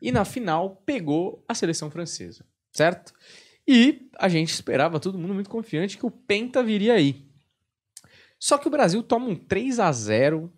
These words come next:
O Ronaldo não jogou nada. Uma seleção apática, esquisita. Muita teoria da conspiração sobre a se-, o jogo ter sido comprado, porque a França queria, tava jogando em casa, queria ganhar.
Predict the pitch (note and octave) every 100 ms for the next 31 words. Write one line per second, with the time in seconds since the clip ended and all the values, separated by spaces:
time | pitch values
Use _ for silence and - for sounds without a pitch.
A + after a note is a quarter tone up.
0 | _ _ _ C4 D4 C4 D#3 D#3 F#3+ F3+
1 | F3 F#3+ G3 A#3 C4+ A3+ C#3+ A#2 B2+ D#3
2 | E3 D#3+ _ _ _ F4 E4+ - - A#3
3 | F3+ - G#3 G#3+ D#3+ _ _ D3+ F3+ -
4 | - E3+ F#3+ - - C#3 A#2+ F3 - D#3+
5 | F3 A#3+ D#4 D#4 A3 - F#3+ F3+ F3 F3
6 | - E3 D3+ E3+ D3 B2 F3+ F#3+ - -
7 | _ - - F#3 E3 E3+ E3+ - D#3 -
8 | F3 D3+ F3 F3 D#3+ E3 - D#3+ - C#3+
9 | D#3 E3 D#3 - C3+ C#3+ C3+ B2+ C3+ B2+
10 | A#2+ A2 B2 B2 B2 B2 C#3 A#2+ A#2 -
11 | B2+ B2 A2+ - _ _ C3+ C3+ D3 F3+
12 | F#3